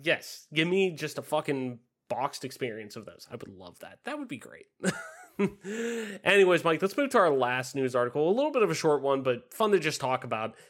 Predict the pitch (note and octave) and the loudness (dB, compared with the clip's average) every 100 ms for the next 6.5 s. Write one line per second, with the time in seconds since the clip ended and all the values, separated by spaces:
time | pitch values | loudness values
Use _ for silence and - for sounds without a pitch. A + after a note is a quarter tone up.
0 | - C3+ D3+ C4 D#4+ D4+ G3+ D3 - C3+ | -14 -4 0 2 0 2 4 4 0 -2
1 | B2 A2+ A2+ A#2+ A2+ A2 - A#2 A2+ A#2 | 0 -2 -2 -2 0 -2 -4 -6 -6 -8
2 | - C#3 C3+ A#2 B2+ C#3 G#3 C#4 D4+ - | -2 0 0 -2 -6 -4 -4 -4 -8 -6
3 | - C3+ C3+ C3 B2 G#2 B2+ A#3+ F3+ G2+ | -4 -2 0 -2 -4 -4 -2 0 -2 -4
4 | - _ _ _ _ _ - D3+ E3 E3 | -10 _ _ _ _ _ 2 4 4 2
5 | F#3+ F#3+ E3 D3 C3 B2+ D#3 E3+ A#2+ G#2 | 6 6 4 2 -2 0 0 2 0 -2
6 | F#2 - G#2 G#2+ | -6 -10 -8 -8